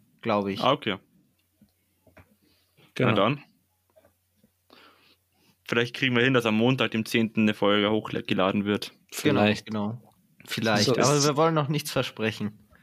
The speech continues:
Speaker 3: Eben,
Speaker 2: Genau.
Speaker 3: sonst halt Dienstag oder wieder Donnerstag oder so.
Speaker 1: <laughs> Irgendwann im Laufe der, der Woche kommt dann schon was.
Speaker 3: Genau.
Speaker 2: Jungs, wisst ihr was?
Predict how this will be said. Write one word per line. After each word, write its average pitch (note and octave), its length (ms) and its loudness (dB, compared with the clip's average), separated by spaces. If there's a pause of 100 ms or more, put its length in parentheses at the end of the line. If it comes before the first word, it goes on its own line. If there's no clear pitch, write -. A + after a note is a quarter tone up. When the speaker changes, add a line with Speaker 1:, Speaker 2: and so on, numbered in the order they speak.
Speaker 3:
Eben, A2 260 2
Speaker 2:
Genau. A2 160 4
Speaker 3:
sonst G#2 160 0
halt A#2 220 2
Dienstag A2+ 420 0
oder G2+ 180 4
wieder G2+ 160 2
Donnerstag G2+ 520 -2
oder G2+ 180 0
so. G2+ 220 -4 (320)
Speaker 1:
<laughs> - 1500 0
Irgendwann C#3 520 2
im B2+ 160 -2
Laufe B2+ 440 0
der, A#2 340 2
der A2+ 220 -4
Woche A2+ 340 -2
kommt A2 280 -4
dann G2+ 120 -2
schon G#2 180 -2
was. G2+ 260 -2 (720)
Speaker 3:
Genau. G2 400 -2 (1080)
Speaker 2:
Jungs, C#3+ 320 2
wisst D3 200 2
ihr C#3 60 2
was? D3+ 320 0